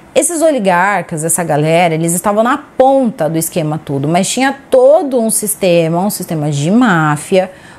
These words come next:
onde eles faziam de tudo, inclusive também as entradas e saídas ilegais, tanto de substâncias ilícitas, como de pessoas, como também de alguns armamentos, diversas coisas. Então eles eram um grande problema na nação,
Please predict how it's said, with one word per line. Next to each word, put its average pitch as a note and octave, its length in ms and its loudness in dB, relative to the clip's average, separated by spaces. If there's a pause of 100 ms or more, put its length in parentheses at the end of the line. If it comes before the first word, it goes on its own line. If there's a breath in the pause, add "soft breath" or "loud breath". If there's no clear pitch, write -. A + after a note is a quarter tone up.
(140 loud breath)
onde D4 220 2
eles D#4+ 160 -2
faziam C#4+ 280 2
de D4 120 -2
tudo, C#4 300 0
inclusive A3 800 0
também G#3+ 640 0
as D4+ 160 0
entradas C#4+ 640 0
e C#4 80 -2
saídas A3 480 0
ilegais, G#3 760 0
tanto E3 440 0
de D#3 160 0
substâncias B3+ 500 -2
ilícitas, A3 600 0
como E3+ 240 -2
de D#3+ 100 -4
pessoas, G3+ 880 2
como G#3+ 340 -2
também F3+ 540 0
de E3 380 0
alguns E3 360 0
armamentos, F#3+ 800 0
diversas F#3+ 640 0
coisas. D#3+ 300 -2
Então F#3 180 0
eles F#3 180 -2
eram F3+ 220 0
um G#3+ 80 0
grande F3 320 0
problema F3 640 0 (280 loud breath)
na F#3 140 2
nação, G#3 720 0